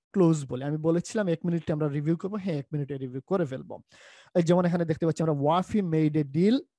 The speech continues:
এখানে দেখতে পাচ্ছি এটি একটি সেন্টেন্স এবং তার মধ্যে ওয়াফি হচ্ছে সাবজেক্ট, মেড হচ্ছে ভার্ব, এ ডিল হচ্ছে তার অবজেক্ট,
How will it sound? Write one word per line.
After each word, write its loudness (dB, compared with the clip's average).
এখানে -8
দেখতে -6
পাচ্ছি -2
এটি -6
একটি -6
সেন্টেন্স -6
এবং -6
তার -4
মধ্যে -4
ওয়াফি -4
হচ্ছে -2
সাবজেক্ট, -2
মেড 4
হচ্ছে 4
ভার্ব, 0
এ 2
ডিল -2
হচ্ছে -2
তার -4
অবজেক্ট, -8